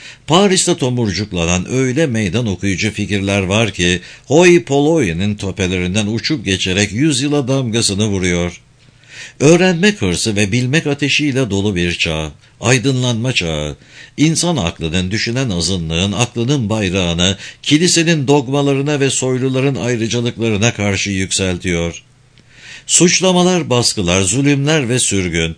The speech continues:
İngiliz düşünürlerinin ve işe her şeyden kuşkulanmakla başlamış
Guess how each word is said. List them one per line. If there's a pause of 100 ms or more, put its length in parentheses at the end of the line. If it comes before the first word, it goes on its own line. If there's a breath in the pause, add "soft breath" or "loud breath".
(200)
İngiliz
düşünürlerinin
ve
işe
her
şeyden
kuşkulanmakla
başlamış